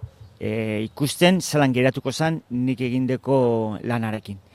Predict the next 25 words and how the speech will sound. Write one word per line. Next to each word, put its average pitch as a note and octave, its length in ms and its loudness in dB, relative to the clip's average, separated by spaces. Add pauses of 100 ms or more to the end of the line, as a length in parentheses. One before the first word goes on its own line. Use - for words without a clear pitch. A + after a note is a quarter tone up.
(440)
Orduan, B2 260 2
lehenengo C#3+ 320 6
egiten D3 240 2
dutena D3 400 4
da C3 340 4
nik, C3 560 2 (260)
e, A#2+ 340 0 (640)
ikusi C#3 340 -2
behar C3 200 4
dut B2 140 2
zuhaitz C3 340 0
horrekin B2 240 0
zer C#3 220 2
egin C3 400 2
aldudan, C3 500 2 (680)
eta, F#3 420 6
e, C3 100 -2 (140)
egiten C#3 180 0
dutena C3 280 2
da A2+ 60 0
fotomontaia C#3 640 2
bat, F#3 220 4 (100)
e, A#2 140 -2
proiektotxo B2+ 500 2
bat, F#3+ 160 4